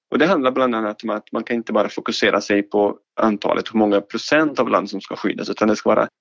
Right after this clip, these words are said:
de rätta ant-, antalet, de rätta länderna, de här områdena som är viktigaste för, för biologisk mångfald. Och sen så är det så att det här är inte ett ja och nej-fråga. Om man skyddar ett område så måste man också se till att det implementeras så att det skyddet som finns, inte bara på papper,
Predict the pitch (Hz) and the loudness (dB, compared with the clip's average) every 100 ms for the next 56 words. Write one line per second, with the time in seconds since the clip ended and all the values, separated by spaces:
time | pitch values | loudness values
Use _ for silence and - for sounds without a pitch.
0 | - 117 139 - - 156 120 - - - | -2 2 2 0 0 2 2 -2 -8 -8
1 | - 110 - 98 - - - 110 139 139 | -6 -4 0 0 0 -4 -2 2 2 0
2 | - 160 127 98 95 104 - _ _ 110 | 0 2 2 0 -4 -4 -6 _ _ -4
3 | 107 104 101 98 92 98 95 - _ _ | 2 4 4 2 0 0 -2 -6 _ _
4 | 123 - 113 127 - 117 104 - - 78 | -10 0 2 2 0 -4 -2 -2 0 0
5 | - - 139 131 107 - - 71 71 - | 0 0 4 4 4 2 -4 -4 -4 -4
6 | - - - _ _ _ _ _ - 117 | -4 -4 -10 _ _ _ _ _ -2 2
7 | 123 117 123 117 113 104 104 - - _ | 2 4 4 4 2 0 0 -4 -20 _
8 | _ - 117 120 113 110 107 104 - 123 | _ -2 2 2 2 2 -2 -4 -6 2
9 | 113 107 107 117 110 - 113 104 120 120 | 4 4 2 2 0 0 0 2 2 2
10 | 117 139 113 - 160 135 107 107 - 107 | 0 0 0 0 0 2 0 -2 -2 -4
11 | - 110 110 - - - 107 110 107 110 | -2 -4 -4 -8 -8 -2 0 0 2 0
12 | - 110 110 - 135 120 113 110 - - | 4 2 4 4 2 2 0 -2 0 -4
13 | - 113 101 - 117 - 185 131 117 117 | 0 0 0 -2 -4 0 2 2 0 -2
14 | 113 120 - - 131 120 - 147 | 2 0 0 -2 -2 -2 0 0